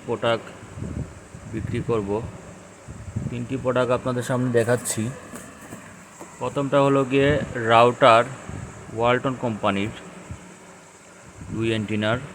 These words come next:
রাউটারটা ভালো আছে, এখনও চলতেছে। আহ, এটা হলো গিয়া, এটা কভার আর রাউটারটা লাগানো এখনও চলতেছে আর কি, তো আপনাদেরকে দেখাতে পারতেছি না, পরে তো দে-, দেখাবো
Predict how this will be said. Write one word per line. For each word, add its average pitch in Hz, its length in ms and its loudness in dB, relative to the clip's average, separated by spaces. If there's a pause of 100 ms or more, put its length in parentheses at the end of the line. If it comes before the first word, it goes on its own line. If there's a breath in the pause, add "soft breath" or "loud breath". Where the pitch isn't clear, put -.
(1900)
রাউটারটা 113 400 2
ভালো 113 300 4
আছে, 117 300 4
এখনও 113 360 -2
চলতেছে। 113 520 -2 (1300)
আহ, 92 360 -8
এটা 107 180 -4
হলো 107 180 -2
গিয়া, 104 360 2
এটা 104 280 -2
কভার 113 380 4
আর 110 80 6
রাউটারটা 107 380 2
লাগানো 110 380 4
এখনও 107 280 0
চলতেছে 104 480 -4
আর 98 40 -2 (100)
কি, 98 60 -6 (100)
তো 98 280 0
আপনাদেরকে 101 440 -4
দেখাতে 101 400 -2
পারতেছি 101 420 -6
না, 127 120 -4 (100)
পরে 104 180 0
তো 104 140 -6 (100)
দে-, - 60 -4
দেখাবো 98 460 -4